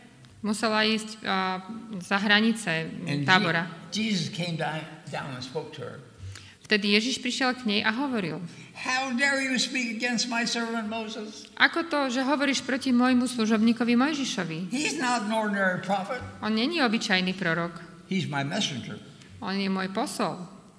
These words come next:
Speaker 2: Then there's another prophet that was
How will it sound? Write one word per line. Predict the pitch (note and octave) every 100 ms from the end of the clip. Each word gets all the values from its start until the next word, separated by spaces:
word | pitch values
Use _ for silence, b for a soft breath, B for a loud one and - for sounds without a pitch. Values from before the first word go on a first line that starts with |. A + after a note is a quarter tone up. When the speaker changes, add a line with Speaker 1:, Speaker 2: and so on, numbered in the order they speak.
| - - - - - - - - - - - - _ B B B B B B - -
Speaker 2:
Then | C#3+ G3 G3
there's | E3+ E3
another | F3 G#3 A#3 A#3+
prophet | - C3+ A2+ C3 -
that | C#3+
was | A#2 A2+